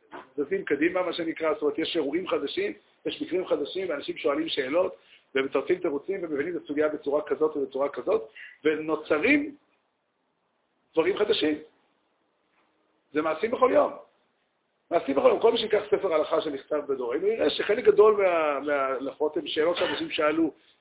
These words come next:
כי נזדמנו להם מקרים, ורעיונות שאנשים העלו, ו-, ו-, ו-, וככה ההלכה מתקיימת. ושוב, החידוש הזה שאפשר להביא את דבר השם לעולם שלנו,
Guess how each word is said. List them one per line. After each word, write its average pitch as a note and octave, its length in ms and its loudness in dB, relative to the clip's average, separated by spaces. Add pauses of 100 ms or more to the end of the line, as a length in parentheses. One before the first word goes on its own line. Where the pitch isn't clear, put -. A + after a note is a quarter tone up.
כי D#3+ 120 2
נזדמנו E3 400 2
להם D#3 180 2
מקרים, C3+ 420 -2 (460)
ורעיונות E3 420 2
שאנשים E3+ 400 0
העלו, C3 460 0 (840)
ו-, D#3+ 220 4
ו-, D#3+ 320 -2
ו-, E3 100 -4 (100)
וככה A#3 260 2
ההלכה B3+ 240 0
מתקיימת. C4 540 -2 (1500)
ושוב, D#3 240 2
החידוש G3+ 500 4
הזה A3 320 6
שאפשר D#3 400 2
להביא G#3 320 2
את - 100 0
דבר G3+ 220 6
השם F#3+ 320 -2
לעולם D#3+ 420 2
שלנו, F3 540 2